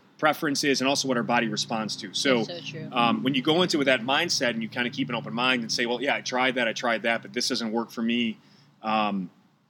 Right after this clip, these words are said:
Speaker 1: and say, "Just give it a shot." Like, you don't have to, you don't have to stop eating meat. I think that's the whole thing. Like, when,
Speaker 2: Yeah.
Speaker 1: when you go beyond the, uh,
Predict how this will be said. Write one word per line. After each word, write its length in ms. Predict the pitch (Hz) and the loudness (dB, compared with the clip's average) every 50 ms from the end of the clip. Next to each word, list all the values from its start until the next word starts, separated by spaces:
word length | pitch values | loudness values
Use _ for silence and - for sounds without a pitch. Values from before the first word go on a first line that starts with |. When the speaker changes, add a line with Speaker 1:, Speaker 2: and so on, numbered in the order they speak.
| - | -6
Speaker 1:
and 160 | 139 123 117 | -4 -2 -2
say, 240 | - - 131 127 117 131 131 131 _ - | 0 0 0 0 0 -4 -10 -12 _ -8
"Just 160 | 139 135 - - | -6 -4 -2 0
give 100 | 165 160 | 0 0
it 40 | 160 | 0
a 60 | 147 | -2
shot." 260 | - - 185 156 113 | 0 0 2 2 2
Like, 140 | 107 107 95 | 0 -2 -2
you 100 | 117 123 | -2 -2
don't 140 | 120 127 127 | 0 0 0
have 100 | 127 117 | -2 -2
to, 240 | - 123 110 107 - - - _ _ _ _ | -2 -2 -2 -2 -4 -8 -20 _ _ _ _
you 80 | - 143 | -2 -2
don't 100 | 160 165 | 2 2
have 120 | 175 170 170 | 2 2 2
to 80 | 165 | 0
stop 380 | 147 - - 175 160 156 - - | -2 0 2 2 0 0 0 -2
eating 260 | 147 139 139 127 117 | -2 0 0 2 2
meat. 220 | 120 135 123 98 117 | 4 2 2 2 0
I 60 | 123 | 0
think 100 | 151 160 | 2 2
that's 140 | 156 147 - | 2 2 2
the 80 | 151 | 2
whole 80 | 135 - | 0 0
thing. 180 | - 147 131 | 0 0 0
Like, 180 | 120 117 110 98 | 0 0 0 0
when, 60 | - - | 0 0
Speaker 2:
Yeah. 100 | - - - 135 | 0 0 -2 -4
Speaker 1:
when 120 | 139 151 | -4 -2
you 100 | 160 160 | -2 -2
go 440 | 135 160 160 151 147 139 127 113 104 - _ _ _ _ _ _ _ _ _ _ _ _ _ _ _ _ _ _ _ _ _ _ - | 0 2 2 4 4 4 4 2 0 -4 _ _ _ _ _ _ _ _ _ _ _ _ _ _ _ _ _ _ _ _ _ _ -10
beyond 520 | - 143 143 143 151 160 165 165 156 131 117 | -4 0 2 4 6 6 6 4 2 -2 0
the, 280 | 135 135 131 123 123 | 2 2 4 4 4
uh, 360 | 120 117 113 110 104 101 98 | 4 4 4 2 0 -2 -4